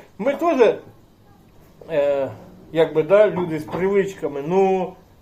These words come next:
допустим, так, як приклад, якщо ми всі там ходимо пити зранку кофе, да, і ви п'єте в одному місці, завтра я вам кажу, що є все, допустим, через дорогу вкусніше або дешевше, або і вкусніше, і дешевше, ну, ви принаймні підете, спробуєте, правильно, якось, і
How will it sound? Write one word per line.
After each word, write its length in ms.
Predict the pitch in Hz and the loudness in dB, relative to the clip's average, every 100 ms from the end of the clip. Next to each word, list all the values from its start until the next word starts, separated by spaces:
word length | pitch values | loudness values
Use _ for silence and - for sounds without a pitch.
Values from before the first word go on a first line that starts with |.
| _ _ | _ _
допустим, 640 | 151 196 196 196 - 147 131 | 2 2 2 -6 -8 -14 -6
так, 220 | 143 156 | -4 -2
як 180 | 151 180 | -6 -6
приклад, 340 | 175 139 127 | -8 -8 -8
якщо 260 | 139 139 202 | -8 -4 -4
ми 120 | 185 | -4
всі 200 | 165 196 | -6 -4
там 180 | 175 151 | -2 -2
ходимо 400 | 196 196 180 156 | 0 0 0 -4
пити 300 | 185 185 175 | -6 -8 -6
зранку 340 | 160 180 170 | -2 -2 -4
кофе, 340 | 156 165 156 143 | -6 -4 -4 -4
да, 200 | 151 175 | 0 0
і 60 | |
ви 100 | 156 | -2
п'єте 320 | 151 170 180 151 | -6 -8 -8 -6
в 40 | |
одному 340 | 156 170 165 | -6 -6 -6
місці, 300 | 151 160 156 - | -6 -8 -10 -4
завтра 300 | 156 170 170 | -2 0 -2
я 60 | 170 | -4
вам 100 | 160 | -4
кажу, 280 | 165 175 170 | -6 -6 -8
що 140 | 151 | -10
є 160 | 160 175 | -8 -10
все, 400 | - 156 170 156 | -10 -12 -10 -10
допустим, 500 | 156 165 156 160 151 - _ - | -8 -10 -8 -10 -10 -18 _ -6
через 280 | 180 165 | -4 -4
дорогу 300 | 175 190 165 156 | 0 0 0 -4
вкусніше 640 | - 170 - 220 214 165 151 | -8 -12 -8 -8 -6 -6 -4
або 240 | 151 170 | -4 -4
дешевше, 540 | 151 151 196 196 - 147 | -6 -4 -2 -2 -2 -4
або 280 | 147 165 | -4 -4
і 40 | 160 | -6
вкусніше, 540 | 156 160 180 180 175 | -6 -10 -8 -8 -8
і 20 | |
дешевше, 500 | 151 156 202 208 - - - - _ _ _ _ _ | -8 -6 -2 -2 -4 -14 -20 -20 _ _ _ _ _
ну, 200 | 180 202 | 0 0
ви 120 | 170 | 2
принаймні 500 | 180 190 190 180 165 | -2 -2 0 -2 -4
підете, 440 | - 156 165 160 156 | -10 -4 -2 -2 -6
спробуєте, 760 | - 165 - 139 131 123 120 | -8 4 6 6 0 -8 -10
правильно, 460 | 113 143 170 156 127 | -4 0 0 0 -4
якось, 380 | 120 117 120 - | -8 -10 -18 -20
і 280 | 127 123 | -20 -20